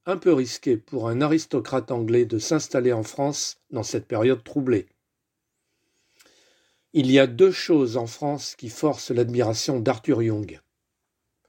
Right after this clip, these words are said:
La qualité des routes, qu'il trouve magnifique, même si elles sont désertes de charrois et que n'y cheminent que des va-nu-pieds en haillons. En Angleterre, par comparaison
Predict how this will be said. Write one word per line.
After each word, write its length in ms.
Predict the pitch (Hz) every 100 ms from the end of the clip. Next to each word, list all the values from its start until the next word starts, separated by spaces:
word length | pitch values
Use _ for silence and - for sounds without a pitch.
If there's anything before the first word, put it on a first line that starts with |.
| _ -
La 100 | 107
qualité 420 | 110 160 160 160
des 120 | 120 113
routes, 500 | 110 156 - - _ _
qu'il 180 | 135 113
trouve 240 | 127 110
magnifique, 720 | 156 156 117 110 95 - _ _ _ _ _
même 180 | 143 139
si 160 | - 127
elles 80 |
sont 220 | 117 127 117
désertes 560 | 143 131 139 123 -
de 120 | 113
charrois 600 | 113 - 110 110 123 151 _ _ _ _ -
et 80 |
que 120 | 117 131
n'y 140 | 123
cheminent 580 | - 143 127 131 139 139 _
que 80 | 131
des 160 | 110
va-nu-pieds 640 | 104 123 117 107 139 123 -
en 140 | 117
haillons. 300 | 120 110 95 - _ _ _ _ _ _ _ _ _ _ -
En 140 | 175
Angleterre, 520 | 233 175 139 170 185
par 200 | - 117
comparaison 720 | - 120 135 123 110 127 180